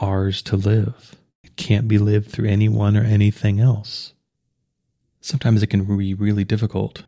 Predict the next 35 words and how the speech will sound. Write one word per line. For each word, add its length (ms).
to 100
sit 320
with 100
the 100
realization, 560
to 60
have 320
the 100
realization 600
that 360
the 60
problems 460
in 80
our 100
life, 420
the 60
challenges 540
in 80
our 120
life, 300
the 80
dissatisfaction 1080
in 120
our 120
life, 400
the 80
strife 600
in 80
our 140
life, 500
ultimately 440
is 100
because 400
of 80
us. 440